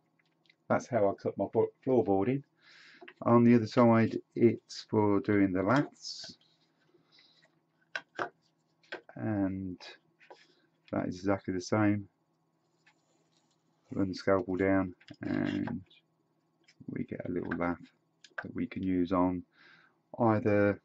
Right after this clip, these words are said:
ceilings or r-, on the roofs and things like that. So basically, that is all I really use to do, uh, cutting my balsa wood with. You don't need a great deal of tools,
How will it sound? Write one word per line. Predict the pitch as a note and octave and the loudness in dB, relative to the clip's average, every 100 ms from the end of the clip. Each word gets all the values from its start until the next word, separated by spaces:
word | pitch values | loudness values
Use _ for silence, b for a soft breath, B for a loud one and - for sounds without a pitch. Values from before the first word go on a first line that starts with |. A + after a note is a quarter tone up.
| _ - | _ -14
ceilings | - D#3 D3+ D#3 D3 D3 C#3+ - - | 0 2 2 0 -2 -4 -6 -14 -8
or | F#2+ G2 F#2 F2+ F2+ - - - - G2+ G2+ | -4 -2 -4 -4 -8 -14 -18 -20 -12 -4 -2
r-, | A#2+ - | 0 0
on | G2+ | -2
the | G2 | 0
roofs | G2 A#2+ A#2+ A#2+ - - - | 8 8 8 2 -4 -12 -4
and | G#2 G2+ | -2 0
things | A2+ G#2+ G#2+ | -2 -2 -4
like | A#2+ | -6
that. | C#3 C#3+ - _ _ B B B B B B B B B B _ | -6 -6 -8 _ _ B B B B B B B B B B _
So | - F#3+ F#3 - _ _ | 6 8 8 4 _ _
basically, | - G3+ G3 - - A#2+ B2 - | 6 6 4 -2 6 6 6 -2
that | A2 A2+ E3+ F#3 | -6 0 2 2
is | - D#3 D3 | 0 -2 2
all | D3 C#3+ C#3 C#3+ - | 2 2 0 -4 -2
I | B2+ B2+ | 0 2
really | B2+ C3 C3 | 2 0 -2
use | A#2+ A2+ A2+ B2 - - | 0 2 2 0 -6 -14
to | - | -14
do, | - A#2+ A#2+ B2 A2 _ _ _ _ _ _ - _ _ - | 4 6 6 2 -6 _ _ _ _ _ _ -20 _ _ -2
uh, | B2 B2 B2+ B2 A#2+ - | 2 2 2 -2 -8 -8
cutting | - D#3+ | -2 0
my | D#3 | 0
balsa | D#3 G3+ A3 G#2+ | 2 2 2 -4
wood | G2+ - | -4 -8
with. | - - _ B B B B B | -12 -12 _ B B B B B
You | - | 0
don't | F#3+ G#3 | 4 4
need | B2 A#2 | 4 2
a | |
great | - G#2 | 2 2
deal | - G2+ | 2 -2
of | F#2 | -2
tools, | - E3+ G3 F3+ | -2 -2 -2 -10